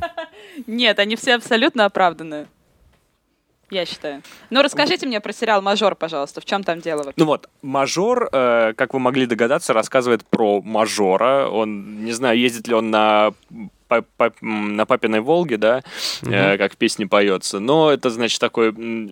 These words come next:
Speaker 2: я цитирую сейчас, э, описание сериала на одном из видеосервисов, значит, «А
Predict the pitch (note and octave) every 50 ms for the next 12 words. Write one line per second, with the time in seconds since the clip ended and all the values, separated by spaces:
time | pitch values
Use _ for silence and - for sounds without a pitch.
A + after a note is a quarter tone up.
0 | A2 C3 A#2+ B2 B2+ B2 A#2+ - C#3 C3 - - B2+ A2 G#2+ G#2 G2 - A2 -
1 | - G#2+ G2+ - - - - G#2 G2 G2+ G2+ G2+ G2 F#2 G2+ G2 - A#2+ - -
2 | A2+ G#2+ G#2 G#2 - - C3 C#3 E3 F#3 F3 C#3 A2+ G#2+ G#2 G2+ G2 F#2 G2 G#2
3 | G#2+ G2+ G2+ F#2+ - G2+ G2 G2 G2 - - G2+ F2+ - F#2 - F#2+ G2+ F#2 -
4 | - - - - - - _ - A2